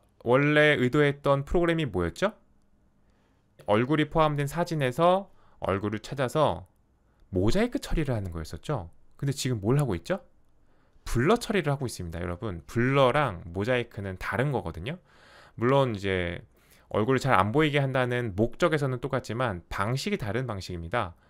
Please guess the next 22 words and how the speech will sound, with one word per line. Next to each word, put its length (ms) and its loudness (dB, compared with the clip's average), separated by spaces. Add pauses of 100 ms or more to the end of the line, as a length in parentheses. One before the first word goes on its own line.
(460)
그래서 440 0
저희가 320 4
의도한 400 6
거랑 360 2
약간 300 0
달라졌어요. 680 0 (520)
물론 160 -4
여기서 280 2
만족한다면 640 0
여기서 200 -4
멈추면 420 -6
되겠지만 640 -8 (440)
모자이크를 640 2
하고 140 -4
싶다라고 560 0
하면 460 -4 (960)
이제 120 -14
다시 280 -4
한번 260 -2
또 100 -6
물어봐야 380 -4
됩니다. 420 -14